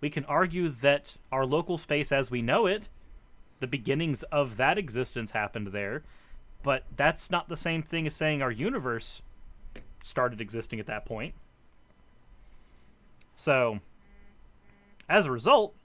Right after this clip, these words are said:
this whole argument already has some issues.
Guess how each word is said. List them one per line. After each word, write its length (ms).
this 340
whole 340
argument 460
already 440
has 280
some 120
issues. 520